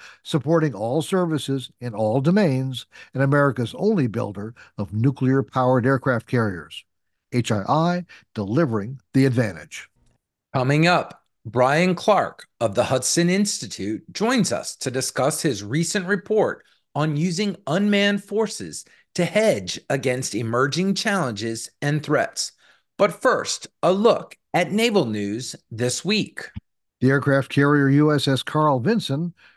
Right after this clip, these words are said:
Speaker 1: returned to San Diego February twenty-third, just over four months since beginning a Western Pacific deployment on October twelfth.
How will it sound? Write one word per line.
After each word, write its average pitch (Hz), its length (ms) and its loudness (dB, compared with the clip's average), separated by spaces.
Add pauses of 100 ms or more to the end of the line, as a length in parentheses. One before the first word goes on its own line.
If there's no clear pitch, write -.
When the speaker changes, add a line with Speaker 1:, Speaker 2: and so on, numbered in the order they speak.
(120)
Speaker 1:
returned 202 400 2
to 202 60 0
San 196 260 0
Diego 185 500 -2
February 180 540 -4
twenty-third, 170 880 -6 (380)
just 151 220 0
over 151 220 2
four 143 320 0
months 127 460 -4 (220)
since - 220 -6
beginning 147 440 0
a 123 100 0
Western 131 380 -2
Pacific 127 480 -6
deployment 117 580 -6
on 110 140 -6
October 110 440 -4
twelfth. 151 520 -2